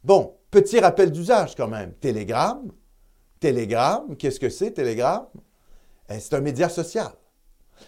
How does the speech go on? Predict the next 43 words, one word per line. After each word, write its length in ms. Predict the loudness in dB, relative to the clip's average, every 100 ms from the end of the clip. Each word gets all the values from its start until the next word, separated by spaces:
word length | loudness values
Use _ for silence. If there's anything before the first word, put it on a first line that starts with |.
| _
Donc, 160 | -6 0
les 180 | 2 4
gens 160 | 2
qui 80 | 0
sont 100 | -2
sur 140 | 0 0
le 300 | 0 -4 -12
Telegram 420 | -4 -2 -2 -2
de 120 | -2
Nomos 200 | -4 -6 -8
T 100 | -6
V, 340 | -4 -4 -6 -8 _ _ _ _ _
euh, 260 | -6 -4 -4
c'est 160 | -6 -4
des 300 | -4 6 6
abonnés 460 | 8 6 4 2
de 100 | 0
Nomos 300 | -2 -4 -8
T 140 | -10 -12
V, 120 | -16 _ _ _
n'est-ce 180 | -12 0
pas ? 340 | 4 4 2 _ _ _ _ _ _ -20
Donc, 120 | -18
euh, 100 | -18 -18
ils, 140 | -16 -8
voilà, 320 | -4 -4 -4
ils 100 | -8
donnent 300 | -8 -6 -8
un 100 | -8
certain 280 | -8 -6 -6
montant 340 | -6 -6 -4
par 180 | -4 -2
mois. 420 | 6 8 8 2
Chut, 180 | -12 -12 -8
moi, 160 | -8
je 100 | -6
les 140 | -4 -4
ajoute. 480 | 2 4 4 -2 _ _ _ _ _ _ _ _ _ -4
Oui, 200 | -4 -4 _ _
ça 160 | -2
reste 280 | 2 2 2
un 140 | -2
espace 500 | -4 2 4 4 -2